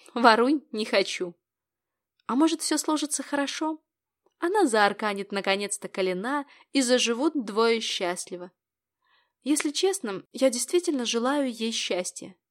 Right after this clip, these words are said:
Ещё желаю счастья Карине, нашей поварихе.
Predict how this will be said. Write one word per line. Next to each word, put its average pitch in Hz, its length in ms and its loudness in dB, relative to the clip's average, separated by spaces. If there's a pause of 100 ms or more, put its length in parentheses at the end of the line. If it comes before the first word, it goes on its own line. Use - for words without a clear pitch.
(920)
Ещё 285 340 4
желаю 262 340 8
счастья - 380 0
Карине, 240 680 2 (120)
нашей 254 320 0
поварихе. 220 680 -2